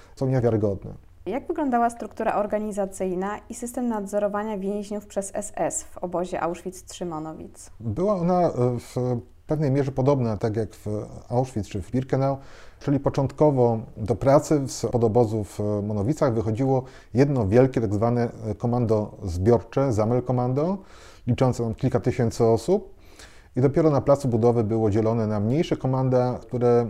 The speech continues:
Speaker 1: wysyłano do pracy na, na poszczególne stanowiska. Były one nadzorowane przez oddzielnych strażników czy też grupy strażników. W momencie, kiedy udało się I G Farben zbudować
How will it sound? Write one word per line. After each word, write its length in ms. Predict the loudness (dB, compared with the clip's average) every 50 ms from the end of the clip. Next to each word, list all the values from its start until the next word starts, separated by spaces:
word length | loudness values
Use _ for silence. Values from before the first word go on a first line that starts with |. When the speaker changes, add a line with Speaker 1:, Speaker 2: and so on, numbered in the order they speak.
| -4 -10 -6 -4
Speaker 1:
wysyłano 560 | -4 -2 -2 0 2 2 2 2 2 0 0
do 100 | 0 -2
pracy 400 | 0 2 2 2 2 2 0 -2 -2 -2 -6 -8 -8 -8 -6
na, 220 | -6 -6 -6 -6
na 120 | -6 -6 -6
poszczególne 480 | -6 -6 -6 -4 -4 -2 -2 -2 -2
stanowiska. 720 | -2 -2 -2 -2 0 0 0 -2 -2 -4 -6 -8 -8 -8 -8 -10 -14 -20 -20 -20 -20 -20 -20 -20 -20 -20 -6 2
Były 300 | 6 6 8 8 8 6
one 420 | 4 4 4 4 2 2 2 0 -2
nadzorowane 840 | -4 -4 -2 0 0 0 2 2 4 4 4 2 2 0 0 0 -2
przez 460 | -4 -4 -2 0 0 0 -2 -4 -10
oddzielnych 720 | -10 -6 -4 -4 -4 -2 0 0 0 0 0 0 -2 -4 -6 -12
strażników 540 | -14 -8 -6 -4 -4 -2 -4 -4 -4 -6 -10
czy 80 | -6
też 120 | -2 -2 0
grupy 300 | 2 2 2 2 0 -2
strażników. 680 | -4 -4 -4 -4 -4 -4 -6 -6 -8 -12 -18 -20 -20 -20 -20 -20 -20 -20 -20 -20 -20 -20 -16 -12
W 140 | -10 -6 -4
momencie, 420 | -2 0 0 0 0 0 0 -2
kiedy 420 | -2 0 0 0 2 4 2 2 2 0 -6 -12 -6 -2
udało 340 | 0 2 4 4 2 2
się 140 | 0 -2 -4
I 60 | -2
G 120 | -2 -2 -2
Farben 320 | -2 -2 -2 0 0 0
zbudować 580 | 0 0 0 2 2 2 4 4 2 0 -2